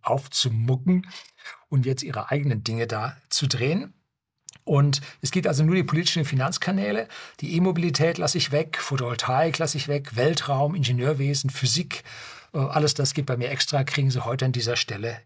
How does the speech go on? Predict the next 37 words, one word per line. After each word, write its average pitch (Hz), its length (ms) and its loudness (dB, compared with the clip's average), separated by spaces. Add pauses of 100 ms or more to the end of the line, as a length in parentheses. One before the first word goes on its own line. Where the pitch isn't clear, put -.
nicht. 104 460 -4 (480)
Jetzt 135 140 0
habe 147 100 6
ich 170 60 4
mir 165 60 4
überlegt, 143 320 2
in 131 60 0
welcher 131 200 2
Reihenfolge 113 480 -2
mache 95 180 -8
ich - 100 -6
denn - 160 -12
das? - 320 -6
Ich - 120 -4
kann 147 140 0
jetzt 123 220 -4
nicht - 320 0 (180)
kontrollieren, 127 640 0
was 113 140 -2
ich 120 180 -6
wie 127 140 -4
oft 120 240 -6
sehe, 123 340 0
dass 117 140 -2
ich 113 80 -2
sage, 110 340 -4 (280)
den 110 120 -4
schaue 104 160 -4
ich 98 80 -8
am 107 120 -8
öftesten - 420 -6
und 110 100 -16
den 113 140 -10
schaue - 220 -10
ich 110 100 -10
nicht 139 160 -2
so 127 260 -8